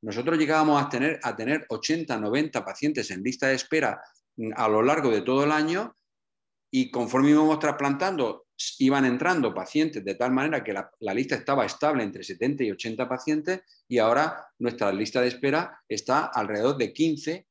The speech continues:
dieciséis, veinte pacientes en lista de espera. Y esto se debe ni más ni menos que a la desaparición casi totalmente de la hepatitis C. Y otra cosa que ocurrió al principio fue que,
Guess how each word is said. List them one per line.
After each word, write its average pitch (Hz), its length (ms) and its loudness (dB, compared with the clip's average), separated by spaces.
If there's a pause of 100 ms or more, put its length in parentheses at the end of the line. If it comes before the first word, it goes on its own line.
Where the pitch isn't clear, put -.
(120)
dieciséis, 147 760 -2
veinte 143 400 4
pacientes 139 480 -4
en 104 120 -6
lista 104 240 -6
de 92 80 -4
espera. - 420 -10 (240)
Y 120 100 2
esto 139 200 0
se 120 160 -4
debe 123 440 0 (160)
ni 127 280 4
más 175 240 2
ni 185 140 -2
menos 165 280 -4
que - 120 -8
a 117 40 -2
la 104 160 -2
desaparición 101 920 -8 (500)
casi 123 380 -2
totalmente 107 540 -2
de 117 60 0
la 98 80 -4
hepatitis 92 440 -12
C. - 160 -20 (380)
Y 120 100 0
otra 185 240 4
cosa 185 240 2
que 127 80 2
ocurrió 104 320 0
al 147 100 2
principio 170 460 -4
fue 165 220 -2
que, 131 320 -2